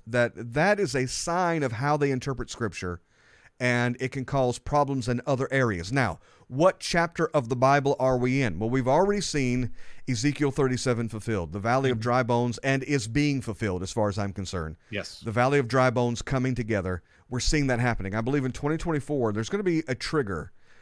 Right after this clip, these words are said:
Speaker 1: that's gonna cause a massive migration. I think we're gonna see more Jews returning to the Holy Land than at, than at any time in previous history, twenty twenty-four,
Speaker 2: Mm.
Speaker 1: twenty twenty-five, and beyond. We're gonna begin to see that, and it's gonna be, it's gonna be a sign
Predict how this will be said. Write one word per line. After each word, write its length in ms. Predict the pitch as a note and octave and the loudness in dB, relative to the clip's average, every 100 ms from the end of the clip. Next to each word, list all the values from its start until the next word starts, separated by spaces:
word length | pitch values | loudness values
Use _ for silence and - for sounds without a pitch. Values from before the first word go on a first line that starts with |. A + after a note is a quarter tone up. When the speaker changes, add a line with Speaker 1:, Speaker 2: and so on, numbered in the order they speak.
| - | -16
Speaker 1:
that's 160 | - A2 | -12 -6
gonna 160 | - C3 | -4 -6
cause 600 | - D3 D3 A2+ G#2 - | -4 0 2 0 -2 -6
a 240 | B2 A#2 A2+ | -4 -2 -2
massive 640 | A2+ A#2+ C#3+ F#3+ - D#3 | -4 -2 0 0 0 0
migration. 640 | B2+ A#2+ G2+ A2 G#2+ - D#2 | 0 -2 0 -2 -2 -6 -10
I 60 | G2 | -6
think 200 | C3 D#3 | -6 -6
we're 100 | D#3 | -4
gonna 240 | D#3+ A#2+ | -4 -4
see 440 | - C3 A#2 G2+ - _ _ - | -4 -2 -2 -4 -8 _ _ -6
more 400 | A#2+ C3+ F#3 F#3 | -2 0 2 0
Jews 540 | A#2 D3 C#3 A2 G2 | -2 0 0 -2 -4
returning 520 | A2 - B2 C3 C3 | -8 -4 -2 -2 -2
to 120 | B2 | -2
the 100 | A#2 | -2
Holy 240 | A2 A#2+ A2 | -2 -2 -2
Land 400 | D#2 D#2 D2+ - _ _ _ _ _ - | -4 -8 -10 -14 _ _ _ _ _ -2
than 160 | C3 | 0
at, 160 | A#2 A2+ | 0 0
than 140 | B2 | 0
at 100 | A#2 | 0
any 180 | B2+ C3 | 0 -2
time 300 | B2 B2 A#2 | -2 -2 -2
in 80 | A2 | -4
previous 380 | A#2+ A#2 G#2 - | -4 -4 -4 -6
history, 280 | A2 - G2+ | -8 -6 -6
twenty 220 | A#2 A2 | -6 -6
twenty-four, 380 | A2+ G#2 A2 G#2 | -6 -6 -4 -6
Speaker 2:
Mm. 40 | |
Speaker 1:
twenty 200 | G#2+ G2+ | -6 -8
twenty-five, 500 | A2 G2 G#2 F#2+ F2+ - | -8 -8 -6 -4 -6 -8
and 120 | G2 | -8
beyond. 360 | G2 G2 F2+ | -6 -4 -6
We're 60 | G2 | -6
gonna 160 | G#2+ G#2+ | -6 -6
begin 280 | G#2+ A2+ | -4 -4
to 60 | G2+ | -6
see 200 | - A2+ | -6 -6
that, 280 | F#2+ E2 E2+ - - - - | -4 -4 -6 -14 -20 -20 -10
and 100 | G#2+ | -8
it's 120 | F#2+ | -6
gonna 180 | C3+ A#2+ | -4 -4
be, 340 | G#2+ G2 F#2 - _ _ _ _ | -4 -4 -6 -10 _ _ _ _
it's 140 | B2 - | -10 -2
gonna 160 | E3 | -2
be 160 | D3 A#2 | 0 -2
a 80 | A2 | -4
sign 720 | - - D#3 A#2+ F#2+ F#2+ | -4 0 2 2 0 -4